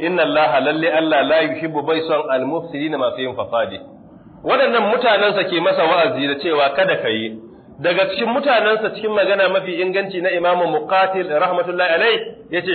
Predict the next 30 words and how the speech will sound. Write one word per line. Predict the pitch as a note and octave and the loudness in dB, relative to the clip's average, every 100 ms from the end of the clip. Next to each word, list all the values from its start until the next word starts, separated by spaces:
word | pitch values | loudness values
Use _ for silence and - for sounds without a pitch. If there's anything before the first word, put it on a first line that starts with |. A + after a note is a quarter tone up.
| F3+ | -4
shine | F#3 F3+ | -2 -2
Annabi | D3+ D3+ F3 | 0 0 -2
Musa | D#3 D3 D3 | -2 -4 -2
da | C#3 | -2
kansa. | B2+ C3 A#2 A2 G2 - - - - | -2 -4 -2 -4 -6 -10 -20 -20 -8
Ya | C#3 F3+ F#3 | 0 2 4
fara | G3 F#3+ F3+ | 2 4 2
wa | E3 | 0
ɗan | - F3+ F#3+ | 0 0 0
uwansa | F#3 G3+ G3 F3 C3+ C3+ | 0 0 2 2 2 2
na | E3+ | -2
jini | D3+ F#3 F3 F3 | -2 -2 -2 0
Karuna | F#3+ F#3 G3 F#3 D3+ | 2 2 2 2 2
wa'azi. | D#3 B2 A2 G#2+ - - - - - | 2 0 -4 -12 -18 -20 -20 -20 -4
Sai | F#3 | -2
kuma | F#3 G3+ | 0 0
jama'a | F3 E3+ F#3 F3+ | 0 2 2 2
da | D#3 C#3+ | 0 -4
suka | - | -2
yi | D#3+ D3+ F3+ F#3+ | -2 -2 -2 0
imani | G3+ G3+ F#3 | 2 2 0
da | D#3 | 0
Musa | F3 F#3 | -2 -2
suka | F3 F3 | -2 -2
fara | D#3+ E3 D#3+ | 0 2 2
ɗora | D#3+ D#3+ | 0 2
wa'azin | D3+ D3+ C3+ C#3+ | 2 2 0 0
a | A#2 | -2
kai. | B2 A2 - - - - - | -2 -6 -10 -18 -20 -20 -10
Mafhum? | B2+ D3+ D3+ F3+ A3 A#3 | -2 -2 0 -2 0 2